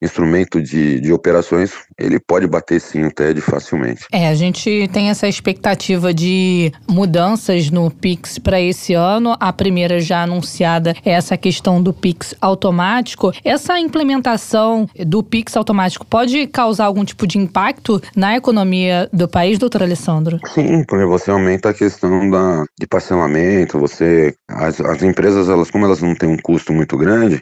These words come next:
Speaker 1: as, por exemplo, as empresas que são tomadoras de crédito, ela pode antecipar esse PIX, pode,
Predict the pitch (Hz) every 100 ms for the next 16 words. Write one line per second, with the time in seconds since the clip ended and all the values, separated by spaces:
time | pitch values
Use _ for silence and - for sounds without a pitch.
0 | _ - - 87 - 87 87 90 87 82
1 | 87 - 85 78 78 78 85 80 80 78
2 | 78 80 78 73 76 85 101 113 101 117
3 | 110 87 - - 90 82 87 - 90 -
4 | 80 - 90 - - - 76